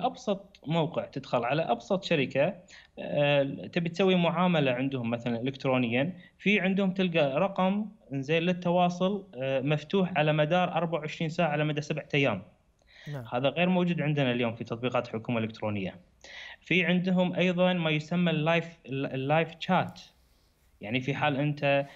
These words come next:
Speaker 1: ما عرفت شلون الخطوات أو، أو، أو مثلًا، آه، معاملتك صار فيها مشكلة مثلًا أونلاين، تضغط تقول: "أنا أبي أتحدث مع واحد لايف شات"، مثل ما احنا نتكلم اليوم مع بعض صوت
Speaker 2: نعم.
Speaker 1: وصورة.
Speaker 2: نعم.
Speaker 1: هذا أيضًا غير موجود.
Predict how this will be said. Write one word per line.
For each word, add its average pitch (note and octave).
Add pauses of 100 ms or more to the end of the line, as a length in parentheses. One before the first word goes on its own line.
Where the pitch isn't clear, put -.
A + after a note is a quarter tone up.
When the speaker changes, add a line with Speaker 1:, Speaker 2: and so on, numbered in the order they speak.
(300)
Speaker 1:
ما C#3+
عرفت F3
شلون D3+
الخطوات C3+
أو، A#2+
أو، C3
أو B2
مثلًا، B2
آه، A#2
معاملتك C#3+
صار D3
فيها D3
مشكلة D3
مثلًا B2
أونلاين، C3 (380)
تضغط F#3+
تقول: D#3+
"أنا D#3+
أبي E3
أتحدث D#3+
مع C3+
واحد E3
لايف E3
شات"، - (220)
مثل D#3
ما E3+
احنا E3
نتكلم D#3+
اليوم C3+
مع C3
بعض A#2 (140)
صوت D#3
Speaker 2:
نعم. D3
Speaker 1:
وصورة. A#2 (280)
Speaker 2:
نعم. C#3 (120)
Speaker 1:
هذا D3
أيضًا E3+
غير F#3
موجود. F#3+